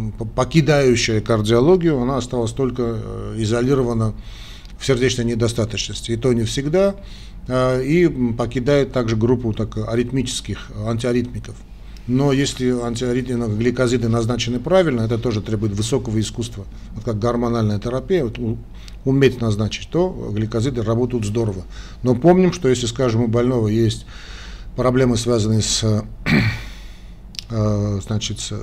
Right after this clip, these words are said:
с, со стенокардией, тут осторожно быть надо с наперстянкой, да? Э,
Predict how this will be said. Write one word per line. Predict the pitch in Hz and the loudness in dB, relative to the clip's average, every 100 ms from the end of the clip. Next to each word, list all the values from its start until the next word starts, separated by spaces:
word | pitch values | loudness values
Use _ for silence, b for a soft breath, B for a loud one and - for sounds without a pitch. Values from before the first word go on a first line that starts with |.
| 113 | -8
с, | - - - - - - B B B B | -8 -8 -8 -10 -10 -12 B B B B
со | - 123 | -2 -2
стенокардией, | - 131 131 139 151 139 | 2 2 4 2 2 2
тут | 117 | 0
осторожно | 117 131 127 107 110 | 2 2 2 2 2
быть | 113 113 | 0 0
надо | 110 104 | 0 -2
с | - | -4
наперстянкой, | 113 117 98 - 98 - 92 | -6 -4 -6 -4 -4 -4 -8
да? | 123 160 - B B B B B B - - - - - - - - - - | -6 -6 -10 B B B B B B -16 -18 -16 -16 -16 -14 -14 -14 -14 -8
Э, | 123 123 131 | -2 2 2